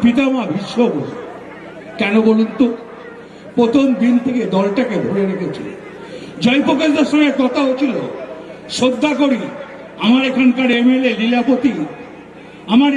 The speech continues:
এমপি অসিত মাল, আমার ছাত্র প্রেসিডেন্ট ঋতুপর্ণা,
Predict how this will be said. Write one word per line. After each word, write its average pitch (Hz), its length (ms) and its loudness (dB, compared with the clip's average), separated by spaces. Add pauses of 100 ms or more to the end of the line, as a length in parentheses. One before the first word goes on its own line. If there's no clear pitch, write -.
এমপি 294 260 2 (140)
অসিত 262 280 0 (120)
মাল, 285 240 -2 (720)
আমার 254 180 4 (100)
ছাত্র 262 260 -2 (100)
প্রেসিডেন্ট 247 500 2 (720)
ঋতুপর্ণা, 247 560 4